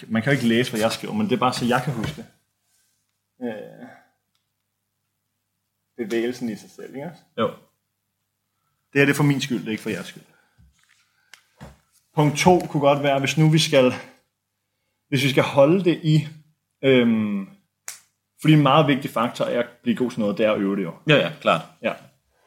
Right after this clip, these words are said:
Speaker 1: Øhm, i ikke, øh, hvad hedder det, specifik rækkefølge.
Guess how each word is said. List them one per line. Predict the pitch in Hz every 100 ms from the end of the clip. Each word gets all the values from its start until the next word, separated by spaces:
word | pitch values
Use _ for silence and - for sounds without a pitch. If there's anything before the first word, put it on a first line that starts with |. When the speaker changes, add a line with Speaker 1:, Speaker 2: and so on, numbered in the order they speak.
| - _ -
Speaker 1:
Øhm, | 123 113 104 98 95 92 92 80 _ _ - - _ _ _ _ _ _ _ _ _ - _ _ _ _
i | 156 156 -
ikke, | 165 165 185 156 - - _ _ _ _ _ _ -
øh, | 135 120 113 104 98 - - - - - _ _ -
hvad | -
hedder | 107 101
det, |
specifik | - 98 - 127 127
rækkefølge. | 104 120 123 110